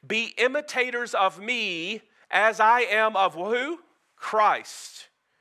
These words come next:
And Paul goes on in another place to say, "We urge one another to do this, but in urging one another to imitate Christ, we must also be imitating Christ." We must entrust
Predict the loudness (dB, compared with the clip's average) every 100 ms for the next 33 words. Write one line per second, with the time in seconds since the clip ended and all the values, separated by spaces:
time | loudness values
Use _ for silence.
0 | _ -20 -16 -2 -2 2 2 2 0 2
1 | 2 2 0 -2 -2 -2 -4 -4 -4 -4
2 | -4 -20 -14 -6 -6 -6 0 6 8 6
3 | 4 -2 -6 -2 0 2 0 0 -2 -4
4 | -6 -4 -2 -2 -2 -4 0 0 0 0
5 | 0 0 -6 -8 -8 -4 -4 0 -2 -2
6 | -8 -8 -4 -2 -2 -2 -6 -4 2 2
7 | 2 -2 -10 -8 -6 -2 -2 -2 0 0
8 | -2 -8 -8 -10 -10 -8 -6 -6 -6 -8
9 | -8 -4 -4 -4 -14 -20 -20 _ _ _
10 | -20 -20 -12 -8 -4 -2 -4 -10 -10 -8
11 | -8 -8 -2 -2 -2 -6